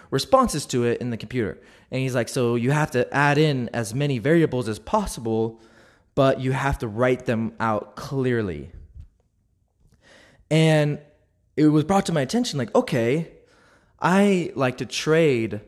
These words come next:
stocks and options and Forex. These are things that I'm actually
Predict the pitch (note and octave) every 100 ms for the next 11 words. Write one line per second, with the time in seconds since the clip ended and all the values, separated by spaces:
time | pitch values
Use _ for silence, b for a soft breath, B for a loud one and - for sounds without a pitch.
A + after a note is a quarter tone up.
0 | - - - A#2+ B2+ C3 - - G#2 F#2+
1 | - A#2 C3+ C3+ - B2+ C3+ A#2 G2+ -
2 | B2 C#3+ G2 C3 - - B2 G#2+ - B2
3 | A#2+ G#2 F#2+ - B B - B2+ -